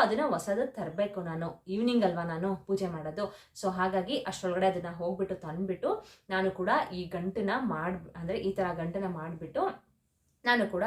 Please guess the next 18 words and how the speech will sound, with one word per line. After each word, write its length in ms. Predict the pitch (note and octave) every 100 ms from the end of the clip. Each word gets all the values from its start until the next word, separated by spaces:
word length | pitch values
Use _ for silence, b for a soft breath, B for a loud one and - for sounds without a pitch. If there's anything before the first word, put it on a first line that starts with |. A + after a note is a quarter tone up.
| C4+
ಅಕ್ಕಿ 320 | - - F#3+
ಮೂಟೆ 220 | E3+ D#3
ಒಳಗಡೆ 440 | D#3 D#3+ D#4+ F4+ -
ಈ 100 | G3
ಗಂಟನ್ನ 320 | F3 D#3 F#3 B3+ -
ಇಡ್ತೀನಿ, 360 | G3 - F3+ D3+
ಓಕೆನಾ? 540 | D3+ - - - F#3+ B B B
ಇದ್ರೊಳಗಡೆ 440 | G3 F#3 F#3+ A#3+ B3
ನೀವು 480 | E3+ F#3 E4+ - - F3+
ಒಂದು 460 | G#3 D4 A4+ A4
ಅರಿಶಿಣದ 540 | - F#3+ F#3+ - G3 F#3
ಕೊಂಬನ 320 | E3+ E3 F3+ E4+ - - B3+
ಹಾಕ್ಬೇಕಾಗತ್ತೆ, 920 | A#3+ F3+ E3+ D3 D3 - D3 - _
ಸರಿನಾ? 560 | - D3+ D#3 G3+ A3+ B B B
ಮಾತೆ 200 | F3 E3+
ಮಹಾಲಕ್ಷ್ಮಿಗೆ 680 | E3+ E3+ F#3+ G#3 G3 F#3 F3
ತುಂಬಾನೇ 800 | F3 E3+ F3 G3+ A3 F#3+ G3+ B3+ B3+ -
ಪ್ರಿಯವಾದದ್ದು. 800 | F#3 G#3+ G3 D#3+ D#3+ C#3 A#3+